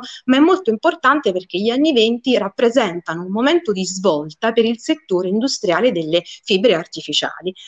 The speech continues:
Tant'è vero che nei primi anni venti, ehm, questo settore ha un incremento, uno sviluppo esorbitante. Basti pensare soltanto che nel millenovecentoventicinque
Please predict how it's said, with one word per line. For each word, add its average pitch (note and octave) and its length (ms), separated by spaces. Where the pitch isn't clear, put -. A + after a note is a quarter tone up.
Tant'è A3 320
vero A#3 240
che F3+ 100
nei F3 120
primi A#3+ 320
anni G3+ 260
venti, F3+ 520
ehm, E3+ 680
questo G#3+ 320
settore G#3+ 600
ha A#3+ 360
un F#3 160
incremento, G#3 1120
uno F#3 220
sviluppo A3 480
esorbitante. D#3+ 840
Basti A3 360
pensare C4 440
soltanto D#4 500
che F3 100
nel F3+ 180
millenovecentoventicinque F#3+ 1400